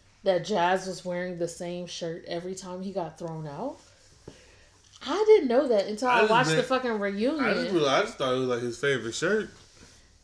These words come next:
Speaker 1: Like,
Speaker 2: I know he's, I knew he wore the shirt a lot.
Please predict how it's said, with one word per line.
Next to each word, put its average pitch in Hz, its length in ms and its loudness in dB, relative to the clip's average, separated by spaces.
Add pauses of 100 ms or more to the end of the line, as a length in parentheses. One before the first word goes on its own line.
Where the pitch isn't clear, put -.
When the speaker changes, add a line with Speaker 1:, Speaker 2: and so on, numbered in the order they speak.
(100)
Speaker 1:
Like, 226 340 8 (120)
Speaker 2:
I 165 120 6
know 214 180 8
he's, 196 140 4
I 156 80 4
knew 190 200 2
he 185 100 4
wore 156 280 2
the 131 140 -4
shirt 135 260 -2
a 107 40 -8
lot. 151 360 -4